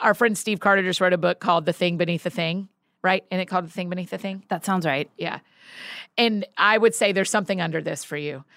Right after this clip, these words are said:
Speaker 1: There's something under dating. There's a question your body and your spirit are asking that makes dating seem really cr-, scary.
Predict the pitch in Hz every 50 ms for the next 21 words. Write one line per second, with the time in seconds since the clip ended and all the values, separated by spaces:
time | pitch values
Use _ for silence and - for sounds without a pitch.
0 | _ _ _ - 202 190 - 247 233 196 233 220 214 - 208 202 202 190 202 175
1 | - 185 175 170 170 185 190 190 196 196 - - 190 196 185 160 196 - - -
2 | 214 202 196 - - 226 226 208 202 185 165 170 190 190 185 185 185 151 143 -
3 | _ _ - 185 147 151 170 175 185 190 190 196 202 - - - 196 190 190 202
4 | 202 175 - - - - - 233 202 190 190 196 208 - - - 190 - - -
5 | 170 165 160 - - - 202 202 202 208 226 - - - - - - - - -
6 | 175 202 202 202 196 190 175 - - 185 175 175 175 165 - 190 170 165 165 165
7 | 160 - - - - - - - - - - - 160 151 139 139 143 127 -